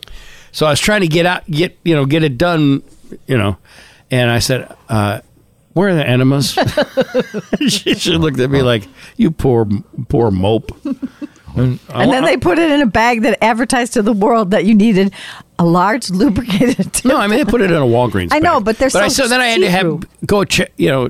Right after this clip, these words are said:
Speaker 1: at checkout, there's, like, ten people behind me,
Speaker 2: <laughs>
Speaker 1: all looking at, like, "Oh, look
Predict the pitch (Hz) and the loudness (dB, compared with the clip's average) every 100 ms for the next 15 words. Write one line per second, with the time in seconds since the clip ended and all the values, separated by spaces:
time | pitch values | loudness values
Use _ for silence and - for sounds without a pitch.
0 | - 147 - 247 269 175 147 160 156 135 | -4 -4 -2 -2 0 0 0 0 0 0
1 | 139 - 170 147 180 143 127 135 156 160 | -2 -2 -2 0 0 0 0 0 0 0
2 | 120 - 190 196 190 190 196 160 143 135 | -2 0 4 6 6 6 6 4 4 2
3 | 139 139 120 110 113 110 95 - | 2 2 2 2 2 2 2 0